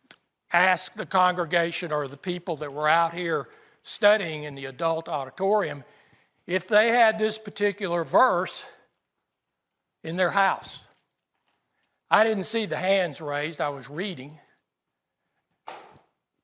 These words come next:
But he again made reference to a verse that we'll talk about in just a second,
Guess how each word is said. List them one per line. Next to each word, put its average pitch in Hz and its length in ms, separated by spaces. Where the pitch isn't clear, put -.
But 185 640
he 185 320
again 202 760
made 180 240
reference 175 600
to 175 180
a 143 40
verse 156 440
that 165 160
we'll 156 220
talk 165 280
about 160 240
in 131 80
just 160 220
a 180 60
second, 190 460